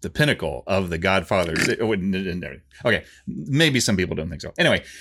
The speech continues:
so <laughs> we see, we see Jennifer Barkley with Ben and his team, each of whom appears to be holding a champagne flute.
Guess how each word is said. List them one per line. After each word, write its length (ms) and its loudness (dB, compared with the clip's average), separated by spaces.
so 320 2
<laughs> 180 2
we 120 4
see, 440 2
we 80 4
see 220 4
Jennifer 480 2
Barkley 480 4
with 240 2
Ben 420 2
and 220 0
his 160 0
team, 500 2
each 260 0
of 140 -2
whom 260 0
appears 560 0
to 140 -4
be 140 -2
holding 600 -2
a 40 -2
champagne 600 0
flute. 340 -8